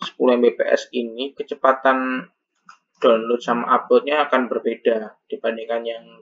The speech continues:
dedicated. Untuk yang sepuluh M B P S ini, biasanya mendapatkan, eh, kecepatan download sepuluh M B P S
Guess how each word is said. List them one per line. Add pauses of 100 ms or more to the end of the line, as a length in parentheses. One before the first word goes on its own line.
dedicated. (840)
Untuk
yang (840)
sepuluh
M
B
P
S
ini, (320)
biasanya
mendapatkan, (1200)
eh,
kecepatan
download (260)
sepuluh
M
B
P (140)
S